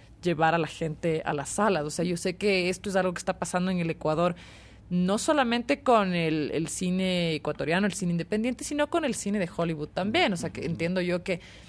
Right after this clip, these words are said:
Speaker 1: ha, ha, ha decrecido mucho el,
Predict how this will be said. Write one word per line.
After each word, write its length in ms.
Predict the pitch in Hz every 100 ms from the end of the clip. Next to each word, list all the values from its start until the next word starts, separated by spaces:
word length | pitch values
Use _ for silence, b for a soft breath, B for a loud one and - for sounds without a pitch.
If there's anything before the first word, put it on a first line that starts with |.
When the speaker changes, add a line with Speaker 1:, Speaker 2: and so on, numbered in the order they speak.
| B - - -
Speaker 1:
ha, 340 | 180 175 175 165
ha, 80 | -
ha 80 |
decrecido 560 | 190 175 170 - 214 220
mucho 480 | 196 208 - 175 135 -
el, 220 | 170 175